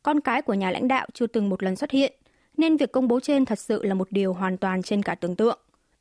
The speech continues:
Chủ tịch Kim Jong-un được cho là có ba người con, sinh vào năm hai nghìn lẻ mười,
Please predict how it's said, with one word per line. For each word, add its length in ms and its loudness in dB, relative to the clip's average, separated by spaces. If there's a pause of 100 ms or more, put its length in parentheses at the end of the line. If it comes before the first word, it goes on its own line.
Chủ 180 -2
tịch 220 -2
Kim 140 4
Jong-un 460 2
được 160 -2
cho 220 0
là 120 0
có 140 -2
ba 160 0
người 180 0
con, 340 2 (240)
sinh 200 2
vào 120 2
năm 220 2
hai 140 2
nghìn 160 2
lẻ 100 -2
mười, 380 2